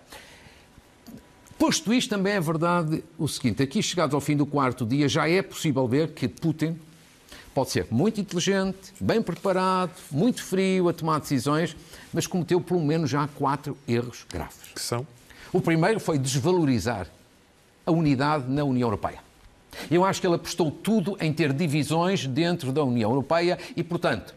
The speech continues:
Speaker 1: os vinte e sete não serem capazes de se entender para sanções pesadas. E ele aí falhou. A União Europeia agora, finalmente, portou-se muito bem. Eu devo dizer que tenho um grande orgulho hoje no que chegado em ser europeu. Por um lado,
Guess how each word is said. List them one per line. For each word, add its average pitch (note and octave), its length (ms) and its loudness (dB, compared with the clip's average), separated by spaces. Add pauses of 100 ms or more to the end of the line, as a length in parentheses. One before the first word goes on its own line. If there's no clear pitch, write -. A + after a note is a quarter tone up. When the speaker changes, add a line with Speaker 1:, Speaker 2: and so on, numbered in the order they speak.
(100)
Speaker 1:
os E3 120 0
vinte E3+ 220 0
e - 20 -8
sete F3+ 320 -2
não D3+ 100 0
serem D3+ 220 0
capazes C#3 380 -2
de - 20 -8
se E3 60 -2
entender C3+ 380 0
para A#2+ 180 -2
sanções A2 400 -4
pesadas. - 500 -10 (260)
E C3+ 80 2
ele A3 120 4
aí C4 100 4
falhou. A3 340 -2 (520)
A C#3+ 60 0
União A#2+ 160 4
Europeia C#3+ 460 0 (200)
agora, D#3 500 0
finalmente, C3 520 0
portou-se C3+ 560 -4
muito A#2+ 260 0
bem. E2+ 240 -2
Eu G2 80 -4
devo G2 180 -2
dizer A#2+ 420 -2 (560)
que - 60 -18
tenho D3+ 240 0
um C#3+ 100 2
grande F3+ 400 2
orgulho D3 560 2
hoje D3+ 460 2
no C3+ 80 -4
que D3+ 140 -4
chegado D3+ 340 -2
em B2+ 40 2
ser D3 180 -2
europeu. C3 340 -2 (640)
Por G#3 160 2
um E3+ 180 2
lado, A3 420 0